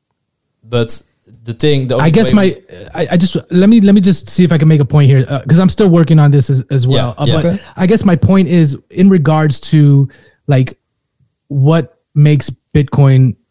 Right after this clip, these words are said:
Speaker 2: something like an amazing technology, so much so that we can almost see a religion forming from it,
Speaker 1: Mm-hmm.
Speaker 2: um, is its monetary principles, right? And if those, whatever comes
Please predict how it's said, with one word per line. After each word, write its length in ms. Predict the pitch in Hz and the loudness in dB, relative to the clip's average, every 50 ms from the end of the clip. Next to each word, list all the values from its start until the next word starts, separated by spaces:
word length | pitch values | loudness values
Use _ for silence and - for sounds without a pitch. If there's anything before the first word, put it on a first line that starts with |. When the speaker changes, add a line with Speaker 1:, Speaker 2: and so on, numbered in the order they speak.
| _ | _
Speaker 2:
something 560 | - - 151 120 - 143 135 135 131 127 107 - _ _ | -4 -2 -2 -2 0 0 2 2 2 0 0 -4 _ _
like 180 | 143 135 131 131 | -2 -2 0 2
an 60 | 139 | 2
amazing 400 | 139 139 147 151 147 131 147 123 | 4 4 4 4 4 2 2 2
technology, 560 | - 143 - - 135 131 135 131 120 110 117 | 0 -2 -2 0 0 0 2 0 0 0 -2
so 240 | 110 - - 151 147 | -4 -2 0 2 2
much 160 | 151 147 131 | 2 2 0
so 180 | - - 147 143 | 0 0 0 2
that 160 | 131 131 123 | 2 2 2
we 80 | 127 131 | 0 0
can 100 | 139 127 | 0 0
almost 500 | - 127 135 135 135 123 113 - - _ _ - _ _ _ - - | -2 0 0 2 2 0 0 -2 -6 _ _ -20 _ _ _ -10 -8
see 260 | 113 - - 160 151 | -6 -2 0 2 2
a 40 | 135 | 2
religion 580 | 123 127 127 131 127 120 131 123 117 110 - _ _ | 2 2 2 2 2 2 2 2 2 0 -2 _ _
forming 400 | - - 139 139 135 131 127 110 | -4 0 2 2 4 4 2 2
from 220 | - 139 127 127 | 2 2 2 2
it, 180 | 120 117 - - | 2 0 -2 -6
Speaker 1:
Mm-hmm. 280 | - - 117 117 120 139 160 - - - | -8 -6 -4 -4 -4 -4 -6 -8 -4 -2
Speaker 2:
um, 340 | 135 131 127 127 123 117 107 - _ _ _ _ _ _ _ _ _ _ _ _ _ | 0 0 2 2 0 0 -2 -6 _ _ _ _ _ _ _ _ _ _ _ _ _
is 540 | 165 185 190 185 156 - - - - _ _ _ _ _ _ _ _ _ _ _ _ _ _ - | 0 2 2 2 0 0 -4 -8 -12 _ _ _ _ _ _ _ _ _ _ _ _ _ _ -2
its 480 | 151 151 131 - - - - - - _ _ _ | -2 -2 -2 -2 -6 -8 -10 -12 -16 _ _ _
monetary 800 | - 143 147 147 143 147 131 - 147 139 131 127 123 123 120 - - _ _ _ _ _ _ _ _ _ _ _ | -2 0 0 2 0 -2 -2 0 0 0 2 2 0 0 -2 -4 -10 _ _ _ _ _ _ _ _ _ _ _
principles, 540 | 127 151 139 - - 113 120 110 107 - - | -2 0 0 0 -2 -4 -4 -6 -8 -4 -2
right? 280 | 131 135 143 135 - _ - - - - - _ _ - | 0 0 0 -2 -4 _ -20 -20 -20 -20 -20 _ _ -4
And 380 | 156 151 151 151 147 143 135 - | -2 -2 0 0 0 0 -2 0
if 260 | - 175 175 - - _ | -2 -2 -2 -2 -4 _
those, 460 | 175 170 165 160 135 - - - - _ _ _ | -2 0 2 0 0 -2 -6 -14 -20 _ _ _
whatever 420 | - 135 151 160 175 190 185 196 | -4 -2 0 0 0 0 0 0
comes 640 | - - - 160 165 170 165 151 131 - - - - | -2 -2 -2 0 2 4 4 2 0 -2 -8 -14 -18